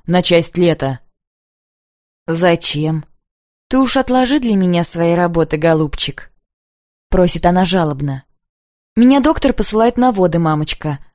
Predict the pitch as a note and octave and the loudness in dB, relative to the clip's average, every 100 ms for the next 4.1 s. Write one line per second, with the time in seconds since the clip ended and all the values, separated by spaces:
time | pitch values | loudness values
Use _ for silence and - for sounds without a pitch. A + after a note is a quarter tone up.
0 | - G3 G#3 G#3+ G3+ C4+ E3+ D3+ - - | -2 2 4 4 2 0 0 -4 -6 -2
1 | C4 B3+ C4+ - B3+ C4+ G3+ D#3+ C3+ C3 | 2 4 2 2 0 0 -2 -4 -6 -10
2 | _ _ _ _ _ _ _ _ _ _ | _ _ _ _ _ _ _ _ _ _
3 | - F#3 F#3 F3+ D#3+ E3 D#3 D3+ - - | -6 -2 2 0 0 -2 -2 -6 -6 -6
4 | D#3 | -6